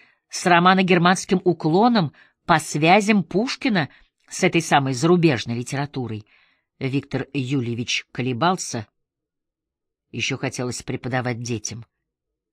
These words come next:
Казалось, что он знал теперь, чему учить. Выбор, выбор. Где же тот голос, который в решающие моменты подсказывает?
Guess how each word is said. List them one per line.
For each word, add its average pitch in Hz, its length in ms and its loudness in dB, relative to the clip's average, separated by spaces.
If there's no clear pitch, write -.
Казалось, 131 380 0
что - 180 -6
он 131 100 -4
знал 120 260 -4
теперь, 120 340 -8
чему 123 460 -4
учить. - 540 -12
Выбор, 160 640 -4
выбор. 104 720 -10
Где 175 380 4
же 370 140 2
тот 359 200 2
голос, 320 400 4
который 165 300 2
в 156 60 2
решающие 180 580 2
моменты 185 460 0
подсказывает? 120 680 -4